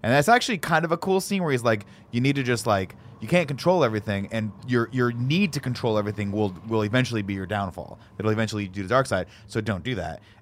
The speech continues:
And Anakin's like, "Yeah, but, like, that's cool for, like, someone, like, keyed my car, but this is my wife and my child's life at stake. So I think maybe I should obsess about this, right?" And Yoda's like, <laughs> "Ha ha!"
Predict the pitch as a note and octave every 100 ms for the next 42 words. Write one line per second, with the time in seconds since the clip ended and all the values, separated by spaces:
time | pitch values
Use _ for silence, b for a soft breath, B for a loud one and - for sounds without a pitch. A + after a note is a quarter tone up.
0 | - A#2+ A#2 B2 G#2 G2 F#2 A#2+ B2 E2+
1 | - G#2 B2 A#2 A#2 G#2+ G2+ C3+ C3+ -
2 | F3 D3 C#3 B2+ G#2+ G#2 - b b D#3
3 | C3 G#2+ G#2 - _ - G2+ G#2+ C3+ A2
4 | F#2 - G#2+ C#3+ A3 - B B B -
5 | C3 D3+ D3 D#3+ D#3+ C3 A2+ B2 C#3 C#3+
6 | C3 G#2 - - D3 C3 A#2 G2 G#2 B2
7 | C3 A#2 G2 G2+ F#2+ C3+ C3+ C3+ G#3+ D3+
8 | D3+ C#3 C3+ A2 - D3+ C3+ A2 F2+ E2+
9 | F#2 G#2+ G#2 A2+ A#2+ A2 A2+ D3+ C#4 G4
10 | F#4